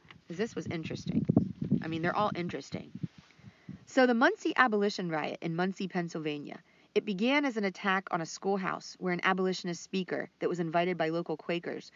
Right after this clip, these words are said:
spoke against slavery. Pennsylvania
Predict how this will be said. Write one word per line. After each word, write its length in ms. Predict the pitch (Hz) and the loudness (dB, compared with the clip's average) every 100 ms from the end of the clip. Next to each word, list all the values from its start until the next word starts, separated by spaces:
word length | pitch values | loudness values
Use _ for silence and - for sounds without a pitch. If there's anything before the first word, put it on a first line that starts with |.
| - | -20
spoke 320 | - - 190 | -4 0 2
against 420 | 190 175 180 - | 0 -2 -4 -8
slavery. 560 | - - 165 160 - - _ - - - _ _ _ | -10 -4 -2 -2 -8 -12 _ -20 -20 -20 _ _ _
Pennsylvania 1000 | - 311 415 339 226 233 269 277 139 98 | 2 2 4 2 6 4 6 2 2 0